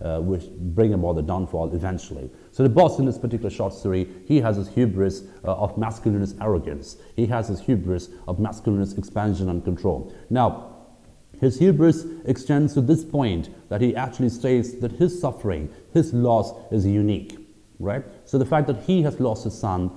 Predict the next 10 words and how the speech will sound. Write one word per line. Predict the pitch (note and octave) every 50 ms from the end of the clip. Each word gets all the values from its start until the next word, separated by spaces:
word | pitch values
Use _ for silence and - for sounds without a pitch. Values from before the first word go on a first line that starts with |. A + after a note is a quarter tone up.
| - - -
is | - - - - -
to | E3 A2+
be | G#2 A2
seen | G#2+ A2 - A2 G#2+ G#2 G#2
as | F2+ G2 G2+
a | G#2+
unique | F#2+ G2 G#2 G#2+ A2+ B2 C#3 C3 -
experience | G#2 F#2 - - A#2 G#2+ G2 F#2+ G2 F#2+ F#2
of | F#2 E2+
loss. | F#2 F2 D#2+ C2+ - - -